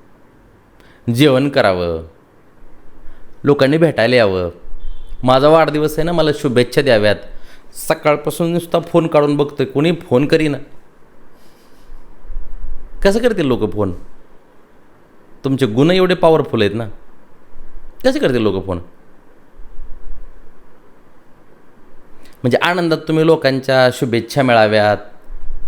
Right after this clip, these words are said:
याची वाट बघताय. एक संशोधन सांगतो तुम्हाला,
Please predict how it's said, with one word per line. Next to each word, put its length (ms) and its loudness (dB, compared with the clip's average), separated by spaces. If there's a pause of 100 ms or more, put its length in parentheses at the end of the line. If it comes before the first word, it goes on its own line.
(420)
याची 160 2
वाट 120 4
बघताय. 540 -4 (2500)
एक 160 -8
संशोधन 580 0
सांगतो 340 -4
तुम्हाला, 340 -8